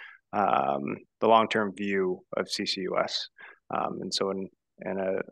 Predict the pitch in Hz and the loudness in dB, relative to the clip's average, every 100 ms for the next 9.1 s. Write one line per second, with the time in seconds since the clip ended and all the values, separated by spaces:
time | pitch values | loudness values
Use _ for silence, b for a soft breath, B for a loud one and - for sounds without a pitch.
0 | - - - 123 - 120 120 117 107 113 | -4 -2 6 6 8 6 6 4 4 2
1 | 98 107 101 101 98 - - 101 101 127 | 2 2 4 4 0 -6 -6 -2 6 10
2 | 120 113 98 101 101 98 98 - - 101 | 10 8 4 0 0 0 -4 -6 2 4
3 | 101 - - 143 123 - 120 117 123 127 | 4 2 4 6 6 4 6 8 8 4
4 | 156 - 101 95 104 104 - B B B | -8 -2 0 0 -4 -6 -10 B B B
5 | _ - 107 107 - 110 104 - 147 143 | _ 6 8 6 4 -2 -2 4 6 8
6 | - 113 117 117 113 113 104 104 101 - | 6 4 6 8 8 6 6 4 2 -2
7 | 107 120 117 113 - 104 110 104 - 110 | 4 6 6 4 -4 0 2 2 2 0
8 | 113 - 104 101 98 107 101 95 98 98 | 0 0 2 2 0 0 -2 -2 -2 0